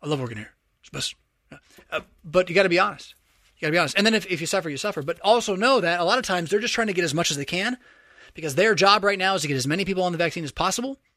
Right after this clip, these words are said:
Not for now, for later. <laughs> If you know pharma, you know it's not for now, for later. If you don't know pharma, well, you don't know pharma. Um, so, uh, you know, I have good friends. I have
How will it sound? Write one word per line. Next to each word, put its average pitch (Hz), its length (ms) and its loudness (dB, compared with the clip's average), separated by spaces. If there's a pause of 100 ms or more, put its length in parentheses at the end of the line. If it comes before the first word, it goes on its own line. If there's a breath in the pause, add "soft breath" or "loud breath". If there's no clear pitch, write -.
(260)
Not 151 140 -10
for - 80 -2
now, 254 360 4
for - 120 -10
later. 196 320 -2
<laughs> - 40 -20 (1900 loud breath)
If 185 120 -4
you 247 80 2
know 269 120 4
pharma, 247 460 4 (240 loud breath)
you 208 80 -2
know 226 140 2
it's 214 80 0
not 214 160 2
for 214 80 -2
now, 196 160 0
for 151 100 -6
later. 160 240 0
If 127 80 -10
you 196 60 4
don't 285 120 6
know 247 120 4
pharma, 190 340 0
well, 180 220 -4 (320)
you 165 80 -16
don't 175 100 -14
know 170 60 -12
pharma. 175 280 -14 (440 loud breath)
Um, 165 400 0 (120)
so, 226 380 2
uh, 180 260 2 (320 loud breath)
you 220 80 -12
know, 185 220 -4 (480 loud breath)
I 208 140 6
have 214 220 2
good 214 180 2
friends. 220 400 0 (260 loud breath)
I 185 80 -4
have 180 320 2